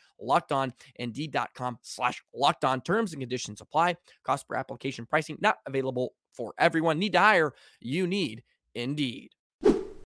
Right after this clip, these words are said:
Already back here on Locked On Stars. Thank you so much for all your love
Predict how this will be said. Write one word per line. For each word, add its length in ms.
Already 260
back 160
here 160
on 140
Locked 280
On 160
Stars. 520
Thank 260
you 60
so 180
much 200
for 140
all 240
your 400
love 380